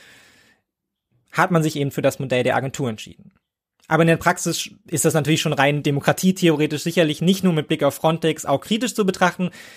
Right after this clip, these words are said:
weil es natürlich Funktionen der politischen und rechtlichen Kontrolle de facto entzieht. Aber am Anfang mag das sogar noch mit Blick auf Frontex den Entscheidern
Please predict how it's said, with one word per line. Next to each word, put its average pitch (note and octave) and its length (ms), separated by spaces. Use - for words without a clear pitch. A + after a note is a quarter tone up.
weil E3+ 120
es F#3 80
natürlich F#3 320
Funktionen F3 560
der E3 120
politischen E3 560
und C#3+ 120
rechtlichen D3+ 400
Kontrolle C#3 640
de C#3+ 80
facto C#3 320
entzieht. B2 440
Aber F#3+ 140
am G#3+ 80
Anfang B3 260
mag G#3 160
das A3+ 160
sogar G#3 240
noch F#3+ 400
mit F#3+ 140
Blick F#3 160
auf F3+ 100
Frontex F#3 400
den E3 120
Entscheidern E3 460